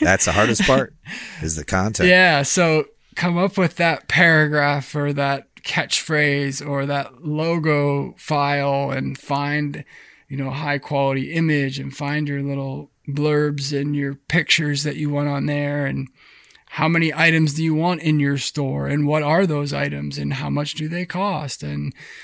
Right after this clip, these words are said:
Speaker 2: you know, all those details can be figured out before you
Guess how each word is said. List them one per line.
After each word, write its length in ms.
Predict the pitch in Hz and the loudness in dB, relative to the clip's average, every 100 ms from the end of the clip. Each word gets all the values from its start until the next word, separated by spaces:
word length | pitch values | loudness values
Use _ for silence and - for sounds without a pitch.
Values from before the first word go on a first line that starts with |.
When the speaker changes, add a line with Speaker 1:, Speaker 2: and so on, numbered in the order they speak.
| - | -8
Speaker 2:
you 120 | - 147 | 0 2
know, 200 | 135 127 - _ | 0 -4 -14 _
all 300 | - 180 214 | -4 0 2
those 200 | 202 185 | 2 2
details 580 | 156 208 196 170 151 143 | 2 0 2 2 4 2
can 140 | 160 | 0
be 80 | 151 | -2
figured 340 | 143 165 156 151 | -2 -4 -4 -4
out 320 | 165 156 - _ _ _ _ - | -2 -2 -4 _ _ _ _ -6
before 680 | 147 - - 175 180 175 165 | -4 -4 -2 -2 0 0 -2
you 460 | 160 156 151 151 | -2 -2 -2 -6